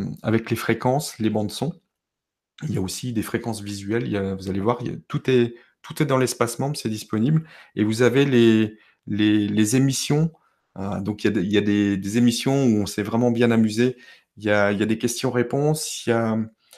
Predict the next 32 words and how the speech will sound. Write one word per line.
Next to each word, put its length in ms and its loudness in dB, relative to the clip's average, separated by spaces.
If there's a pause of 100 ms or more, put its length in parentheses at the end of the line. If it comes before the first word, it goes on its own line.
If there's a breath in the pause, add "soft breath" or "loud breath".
(240 soft breath)
il 80 -6
y 40 2
a 40 -2
toutes 240 -4
les 140 0
expériences 500 -2
qui 160 -10
ont 100 2
été 200 2
faites 340 -2 (140)
avec 320 -6
les 80 -2
fréquences. 500 -2
Donc, 220 -4
on 60 -4
peut 120 -4
encoder 380 2
de 100 2
l'eau. 300 0 (580)
Euh... 360 -8 (2250)
Euh, 180 -4
il 120 -6
y 100 2
a, 360 4
on 300 -2
peut 160 -2
encoder 420 4
aussi, 300 0
vous 40 -6
voyez, 200 0
les 140 -4
plantes. 380 -8